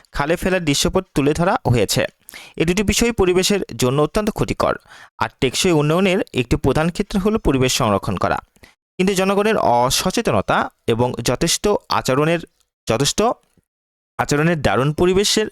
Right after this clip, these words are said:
মারাত্মক বিপর্যয় ঘটছে। তাই আমাদের পরিবেশ প্রতিনিয়ত দূষিত হচ্ছে, আর এই দূষণ রোধ করা বাংলাদেশের এসডিজি অর্জনের পথে এক বিরাট চ্যালেঞ্জ। উদ্দীপকের দৃশ্যকল্পে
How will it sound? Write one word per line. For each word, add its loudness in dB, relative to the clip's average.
মারাত্মক 0
বিপর্যয় 0
ঘটছে। -2
তাই 0
আমাদের 0
পরিবেশ 2
প্রতিনিয়ত 0
দূষিত -2
হচ্ছে, -2
আর -2
এই 2
দূষণ 0
রোধ 0
করা 0
বাংলাদেশের 0
এসডিজি 0
অর্জনের 0
পথে -2
এক -4
বিরাট 0
চ্যালেঞ্জ। -4
উদ্দীপকের -2
দৃশ্যকল্পে 0